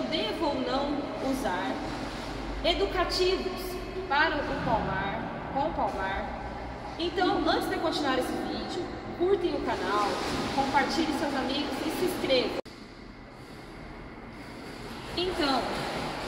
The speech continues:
você deve estar se perguntando, pra que serve o uso do palmar? O palmar serve para aumentar a área de contato, ou seja, pra você fazer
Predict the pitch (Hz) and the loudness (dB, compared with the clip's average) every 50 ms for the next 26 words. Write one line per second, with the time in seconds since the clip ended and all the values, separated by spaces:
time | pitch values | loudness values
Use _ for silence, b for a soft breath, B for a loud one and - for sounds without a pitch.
0 | - - - - - - - - - 254 294 302 - 330 285 254 277 277 254 - | -4 -4 -4 -4 -4 -4 -6 -4 -2 0 0 2 2 2 2 2 2 2 2 0
1 | - - 320 277 285 294 - - - 277 285 285 277 262 294 302 285 - 208 190 | 0 2 2 2 2 2 2 0 0 2 2 2 4 4 2 2 2 2 2 0
2 | - - - - - - - - - - - - - - - - - - - - | 0 0 0 0 -2 -2 -2 -2 -2 -2 -4 -4 -4 -4 -4 -4 -4 -4 -6 -6
3 | - - - 415 415 403 415 - 370 359 392 - - - 311 247 349 349 - - | -4 -4 -2 0 0 0 2 2 2 2 2 2 2 4 8 8 8 8 8 4
4 | - - 349 381 370 302 277 285 311 277 311 302 240 294 - - - - - 247 | 2 2 4 6 6 6 6 6 4 4 4 4 2 2 2 2 0 0 2 0
5 | - - - - - - 208 - 208 - 370 359 381 - 370 - - - - 370 | 0 0 0 0 0 0 0 0 2 2 4 4 4 4 4 4 2 2 2 4
6 | 381 370 480 - - 381 370 349 233 240 254 254 247 233 233 - - - - 262 | 6 6 6 6 6 6 6 6 6 6 6 6 6 4 4 2 0 0 0 2
7 | 269 269 262 233 214 220 208 - 285 277 277 285 277 - - 294 320 370 415 403 | 2 2 2 2 0 0 0 0 2 2 2 2 2 2 2 4 4 4 4 2
8 | 392 381 381 311 - 302 269 269 269 - - - - 302 302 302 285 277 269 285 | 2 0 0 0 2 2 4 4 4 2 2 2 2 2 4 4 4 2 2 2
9 | 285 254 - - - - 320 320 - - - 262 233 208 - - - - - - | 2 0 0 0 0 0 0 0 -2 0 2 2 2 2 0 -2 -2 -2 -2 0
10 | - - - - - - - - - - - - - 302 359 392 - - - 320 | 0 0 0 -2 -2 -2 -2 -2 -2 -2 -2 0 2 2 2 2 2 2 2 4
11 | 277 214 202 - - - - - - - 262 285 277 302 320 - - 370 339 - | 4 4 2 2 0 0 0 -2 0 0 2 2 2 2 2 2 2 0 2 2
12 | - 339 330 269 - 262 247 254 262 247 | 2 2 2 2 2 2 2 4 2 2